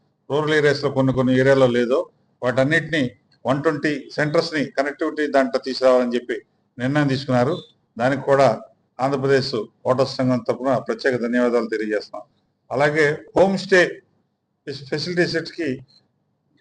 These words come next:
ముద్రా లోన్స్ ఇవ్వడానికి కొత్తగా తీసుకొచ్చారు. ఇట్లా ఎవరైనా డెవలప్ చేస్తానంటే దాని కాన్సెప్ట్లో కూడా ముందుకు రావడం జరుగుతుంది. ఇలా రకరకాల ప్రోత్సాహకాలు ఇవ్వడం జరుగుతుంది. దీన్ని రాష్ట్రంలో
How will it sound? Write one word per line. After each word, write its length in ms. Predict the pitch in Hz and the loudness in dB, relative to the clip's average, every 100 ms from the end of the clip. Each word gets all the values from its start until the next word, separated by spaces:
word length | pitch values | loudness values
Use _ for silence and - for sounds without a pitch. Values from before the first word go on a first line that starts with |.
| _ | _
ముద్రా 380 | 131 151 160 208 | -6 0 6 8
లోన్స్ 340 | 196 190 185 | 10 6 6
ఇవ్వడానికి 340 | 180 165 170 165 | 4 6 2 2
కొత్తగా 380 | 147 147 160 139 | -2 2 4 4
తీసుకొచ్చారు. 720 | - 135 147 - 135 165 - _ - _ | 2 -4 -4 2 2 2 -6 _ -20 _
ఇట్లా 220 | - 139 | -6 4
ఎవరైనా 260 | 139 139 139 | 6 6 4
డెవలప్ 320 | 127 143 135 | 4 4 4
చేస్తానంటే 520 | 139 131 135 127 135 175 - _ _ | 2 2 0 0 -2 -6 -12 _ _
దాని 240 | 120 147 147 | -2 0 2
కాన్సెప్ట్లో 480 | 143 139 147 143 | 0 0 -2 -2
కూడా 320 | 131 139 147 120 - _ _ - | 0 2 2 0 -6 _ _ -6
ముందుకు 220 | 135 143 | -2 4
రావడం 340 | 139 135 139 | 4 4 4
జరుగుతుంది. 440 | 131 131 127 131 185 _ _ _ | 2 0 -2 -6 -6 _ _ _
ఇలా 380 | 139 151 131 135 - - | 2 4 4 0 -8 -6
రకరకాల 460 | 127 143 131 151 | -2 0 2 2
ప్రోత్సాహకాలు 800 | 143 143 139 151 143 127 135 107 - _ _ - | 2 0 0 2 2 2 0 0 -6 _ _ -6
ఇవ్వడం 320 | 123 139 143 | -2 0 2
జరుగుతుంది. 580 | 139 135 135 139 180 180 110 | 2 2 0 -2 -4 -4 -4
దీన్ని 420 | 131 147 143 - - _ _ _ _ | -2 0 -2 -4 -10 _ _ _ _
రాష్ట్రంలో 760 | 117 139 139 160 151 151 135 | -2 -2 0 -2 0 0 0